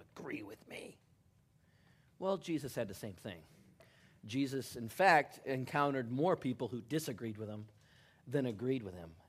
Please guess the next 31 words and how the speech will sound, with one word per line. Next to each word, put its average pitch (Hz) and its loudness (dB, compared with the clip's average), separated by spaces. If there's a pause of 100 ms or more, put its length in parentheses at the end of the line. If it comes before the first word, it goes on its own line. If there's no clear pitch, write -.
And 120 -4
this 156 -4
morning, 135 -4
I 117 -4
wanna 120 -4
introduce 117 -6
you 95 -6 (440)
to 123 -6
one 113 -4
such - -10
man. 85 -14 (1900)
He's 113 -6
a 95 -10
special 113 -6
man. 90 -16 (680)
He's 113 -10
a 90 -16
powerful - -6
man. - -20 (200)
He's 214 -10
a 165 -4
rich 151 -2
man. - -18 (1600)
And 98 -12
as 101 -10
he 101 -10
steps - -6
out 117 -4
of 98 -8
his 180 -12
car 104 -4